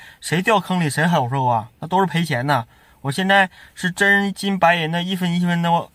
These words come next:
那是在赔呀，对吧？所以说这个黄金坑呢，那就是一个鸡汤啊。这，那就是你掉坑里了，你别害怕，明天还，太阳还会照常升起。但是明天你还能不能养猪呢？不一定啊，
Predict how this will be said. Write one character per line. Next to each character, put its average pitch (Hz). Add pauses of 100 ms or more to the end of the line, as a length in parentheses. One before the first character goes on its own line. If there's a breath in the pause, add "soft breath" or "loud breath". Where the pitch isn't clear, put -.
(120)
那 165
是 170
在 175
赔 110
呀， 139 (100)
对 147
吧？ 139 (580 soft breath)
所 -
以 220
说 202
这 220
个 196
黄 175
金 202
坑 180
呢， 160
那 160
就 185
是 165
一 165
个 170
鸡 170
汤 147
啊。 117 (680 soft breath)
这， 185 (120)
那 202
就 202
是 196
你 170
掉 220
坑 214
里 208
了， 160
你 151
别 202
害 196
怕， 196 (120)
明 170
天 208
还， 180
太 -
阳 185
还 180
会 208
照 202
常 185
升 185
起。 131 (420 soft breath)
但 190
是 190
明 196
天 202
你 160
还 147
能 170
不 185
能 196
养 131
猪 135
呢？ 143 (440)
不 202
一 196
定 208
啊， 117